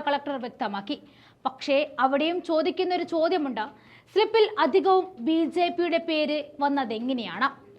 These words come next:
കേരളത്തിലായതുകൊണ്ട് കാസർഗോഡും പത്തനംതിട്ടയും പുറം ലോകം അറിഞ്ഞു. നോർത്ത് ഇന്ത്യയിലെ ഭ്രാന്ത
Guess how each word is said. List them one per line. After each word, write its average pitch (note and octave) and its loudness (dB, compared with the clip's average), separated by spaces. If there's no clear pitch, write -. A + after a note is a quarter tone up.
കേരളത്തിലായതുകൊണ്ട് G4+ 8
കാസർഗോഡും F#4 4
പത്തനംതിട്ടയും F4+ 2
പുറം D#4+ 4
ലോകം C#4 2
അറിഞ്ഞു. G#3+ -6
നോർത്ത് F4 4
ഇന്ത്യയിലെ F#4 4
ഭ്രാന്ത E4 4